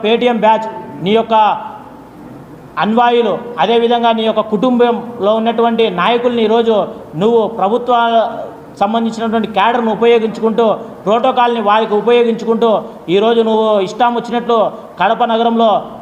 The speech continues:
తిరుగుతూ ప్రలోభాలకు గురి చేస్తూ చెప్పరాని మాటల పదజాలంతో ఈరోజు మాట్లాడుతూ మా యొక్క నాయకుల పైన నువ్వు చూపిస్తా ఉన్నటువంటి వ్యతిరేకం అనేది కూడా ప్రజలు గమనిస్తూ ఉన్నారు. దీనికి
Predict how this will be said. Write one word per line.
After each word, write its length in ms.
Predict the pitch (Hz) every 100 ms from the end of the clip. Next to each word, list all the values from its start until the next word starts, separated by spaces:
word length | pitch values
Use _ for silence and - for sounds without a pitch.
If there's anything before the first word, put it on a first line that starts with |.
| -
తిరుగుతూ 380 | 202 240 214 240 254 - - -
ప్రలోభాలకు 520 | 190 240 240 233 190
గురి 140 | 208 226
చేస్తూ 280 | 233 233 240 247 - - - - - - - - - - - - - - - 165 147
చెప్పరాని 420 | 208 208 254 247 233
మాటల 240 | 220 240 233 -
పదజాలంతో 540 | 202 233 233 233 233 220
ఈరోజు 200 | 226 214 196
మాట్లాడుతూ 560 | 220 240 233 233 226 185 - -
మా 120 | 160 196
యొక్క 140 | 214 202 185
నాయకుల 340 | 214 233 233 226
పైన 180 | 226 220 208 165 - - 156
నువ్వు 160 | 196 190
చూపిస్తా 360 | 214 233 226 220
ఉన్నటువంటి 500 | 220 214 214 214 214 202 180 - - - - - 143
వ్యతిరేకం 460 | 180 240 254 240 226
అనేది 220 | 233 226 220
కూడా 140 | 220 208
ప్రజలు 240 | 190 220 220
గమనిస్తూ 380 | 196 214 214 220 214
ఉన్నారు. 260 | 214 220 247 - - -
దీనికి 240 | 190 226